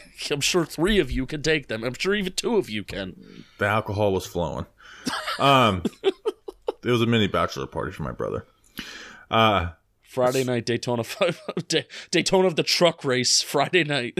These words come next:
Speaker 1: <laughs> in the, in the, in the suite where Mike Helton, the pre-, the president of nascar, was also hanging out.
Speaker 2: He was following us around.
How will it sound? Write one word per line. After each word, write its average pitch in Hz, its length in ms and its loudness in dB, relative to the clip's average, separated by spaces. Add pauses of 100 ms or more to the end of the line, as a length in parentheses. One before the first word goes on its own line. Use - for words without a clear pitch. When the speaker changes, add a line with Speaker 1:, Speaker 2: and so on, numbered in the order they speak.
Speaker 1:
<laughs> - 80 -18
in 160 100 -6
the, 127 220 -2
in 143 100 -2
the, 139 180 0 (240)
in 180 120 0
the 160 100 2
suite 196 380 2
where 160 100 2
Mike 151 380 0
Helton, 139 420 0
the 117 200 0 (200)
pre-, 165 220 0
the 143 120 -4
president 165 380 0
of 143 60 0
nascar, 135 500 0
was 107 140 -2
also 123 280 0
hanging 98 320 -4
out. 92 200 -4 (240)
Speaker 2:
He 107 80 2
was 139 160 2
following 92 380 2
us 82 140 -2
around. 82 340 0